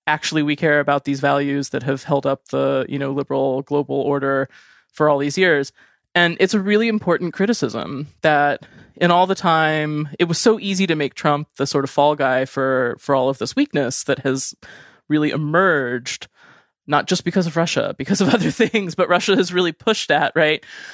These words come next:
But this idea that we, the collective West, the collective believers in freedom, the collective believers in human rights, the collective believers in the idea that an individual human life matters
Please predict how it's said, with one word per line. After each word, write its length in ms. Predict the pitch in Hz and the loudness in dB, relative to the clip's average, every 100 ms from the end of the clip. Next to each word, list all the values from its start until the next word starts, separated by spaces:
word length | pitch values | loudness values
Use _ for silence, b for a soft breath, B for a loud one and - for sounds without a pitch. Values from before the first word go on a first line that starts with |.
| B - | B 0
But 180 | 170 | 2
this 160 | 190 185 | 2 4
idea 580 | 190 185 214 302 202 139 | 2 2 0 4 4 4
that 460 | 143 147 139 107 - | 4 4 4 0 -2
we, 640 | 160 180 226 175 151 151 151 | -2 2 2 2 0 2 0
the 220 | 135 151 | 0 -2
collective 600 | - 170 151 - 156 139 | 0 0 0 0 -2 0
West, 460 | 147 139 143 - - | 2 2 0 -4 -6
the 60 | |
collective 500 | - 156 143 - 143 | -2 0 0 -2 -4
believers 500 | 147 135 139 139 143 | -2 -2 0 0 -2
in 80 | 147 | -4
freedom, 480 | - 143 135 139 135 | -4 -2 0 -2 -4
the 80 | 139 | -6
collective 440 | - 143 - 135 | -2 -2 -2 -6
believers 500 | 139 135 135 135 135 | -4 -2 -2 -2 -2
in 80 | 139 | -4
human 240 | 139 135 | -6 -6
rights, 240 | 131 131 - | -4 -4 -4
the 100 | 165 | -4
collective 420 | 214 208 - 214 | 2 2 2 -2
believers 380 | 208 208 202 185 | 0 2 2 2
in 60 | |
the 120 | 185 165 | 0 0
idea 360 | 156 151 151 | 0 2 2
that 180 | 139 135 | 0 -2
an 120 | 147 | -2
individual 600 | 139 151 156 147 139 139 | 0 0 0 -2 -2 -2
human 360 | 135 131 135 131 | -4 -6 -8 -6
life 260 | 127 127 | -6 -6
matters 560 | 120 123 123 98 98 - | -6 -4 -4 -4 -6 -10